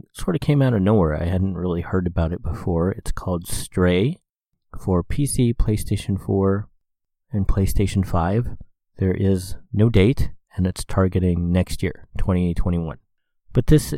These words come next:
is a super interesting looking science fiction world where I guess you play a cat. <laughs>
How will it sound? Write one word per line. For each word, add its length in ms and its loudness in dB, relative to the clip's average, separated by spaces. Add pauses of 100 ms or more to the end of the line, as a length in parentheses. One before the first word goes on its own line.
is 380 0 (280)
a 180 6
super 640 2
interesting 560 4
looking 340 4
science 380 2
fiction 460 2
world 480 2 (580)
where 440 2
I 40 -10
guess 480 -2 (160)
you 120 -12
play 500 4
a 80 -16
cat. 500 0 (1000)
<laughs> 100 -8